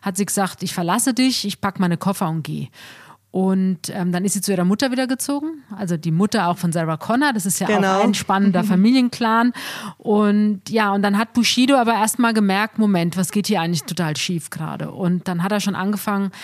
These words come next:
Speaker 1: und hat gemerkt, "Okay, ähm, meine Frau und die Kinder sind das Wichtigste in meinem Leben und nicht Arafat Abu Chaka."
Speaker 2: Mhm.
Speaker 1: Und dann hat er die Anna Maria zu-,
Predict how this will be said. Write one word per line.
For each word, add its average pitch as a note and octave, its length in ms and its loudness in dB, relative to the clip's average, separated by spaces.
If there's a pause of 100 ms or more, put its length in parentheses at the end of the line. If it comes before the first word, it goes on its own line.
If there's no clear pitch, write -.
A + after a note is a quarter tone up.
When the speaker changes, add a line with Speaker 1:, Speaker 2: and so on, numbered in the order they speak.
(320)
Speaker 1:
und G3 100 -2
hat G3 120 -6
gemerkt, F#3 380 -2
"Okay, F#3+ 420 -2
ähm, F3 520 -2
meine F#3+ 240 -2
Frau F3+ 200 -2
und G#3+ 100 4
die G3+ 60 2
Kinder A3 520 0 (100)
sind F#3 280 -2
das E3+ 100 -4
Wichtigste G3 380 -2
in - 20 -4
meinem F3 160 0
Leben G3+ 260 0
und E3+ 240 0
nicht G3+ 320 0
Arafat F3+ 380 -4
Abu D#3+ 160 -6
Chaka." - 400 -8 (160)
Speaker 2:
Mhm. F#3+ 360 -2 (200)
Speaker 1:
Und G3 400 0
dann F#3+ 240 -2
hat G#3 120 -4
er A3 140 0
die G3+ 160 -4
Anna G3+ 140 0
Maria G3+ 300 2
zu-, G3 120 2